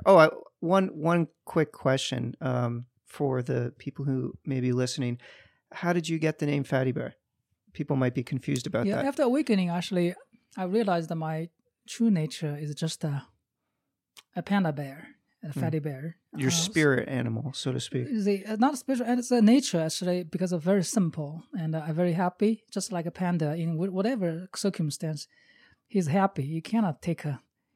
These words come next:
Speaker 2: his joy away
Speaker 1: <laughs>
Speaker 2: at all. So I'm very simple, very happy, and, um, that's my nature. And, uh,
Speaker 1: Hmm.
Speaker 2: yeah, so I got a name.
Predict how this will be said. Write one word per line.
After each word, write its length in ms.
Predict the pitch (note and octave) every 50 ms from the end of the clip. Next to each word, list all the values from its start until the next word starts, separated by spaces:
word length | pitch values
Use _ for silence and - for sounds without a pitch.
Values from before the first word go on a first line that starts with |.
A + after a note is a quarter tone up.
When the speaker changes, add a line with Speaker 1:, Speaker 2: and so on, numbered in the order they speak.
| _ _ _ _ _ _ _ _ _ _ _ _
Speaker 2:
his 160 | _ E3+ D3
joy 300 | C#3 - D#3 D3+ D3+ D#3+
away 340 | D3+ D3 D3+ D#3+ F3 D#3 B2+ - - -
Speaker 1:
<laughs> 260 | D3+ C#3 - - -
Speaker 2:
at 140 | E3+ F3 E3+
all. 240 | F3+ G3 E3 C#3+ D#3
So 160 | - - F3
I'm 180 | E3 F3 G#3+ A3+
very 180 | G#3 A#3+ B3 A3
simple, 520 | - - G#3+ F#3+ E3+ - E3 D3+ C#3+ D3
very 460 | C#3+ D3+ D#3 D#3 D#3 D#3 D3+ D#3 C#3 _ _ _ _ _ _ _ _ _ _ _ _ _
happy, 580 | _ - E3+ D#3 D3 - E3 D#3 D3+ D3 D3+ - _ _ _ _ _ -
and, 260 | E3 D3+ D3+ D3+ C#3 D3+
um, 280 | C#3+ C#3 C#3 C#3+ D3+ _ _ _ _ _ _ - - _ _ _
that's 160 | - B3 - -
my 120 | C#4 C4+
nature. 440 | B3+ D4+ D4+ - - D#3 C#3+ D#3 - -
And, 180 | F3 D#3+ D#3+
uh, 180 | D#3+ D#3 D#3 D3 - _ _ _ _
Speaker 1:
Hmm. 140 | E3 B2+ A2+ A2 A#2 _ _ _ _ _ _ _ _ _ _ _ _ - - - _ _ _ _ _
Speaker 2:
yeah, 120 | E4+ - - _ _ _ _ _ _
so 140 | _ - F3+
I 120 | F3 F3 E3+
got 120 | F3+ F#3+
a 60 | F#3+ F3
name. 300 | E3 F3+ F#3+ D#3+ D3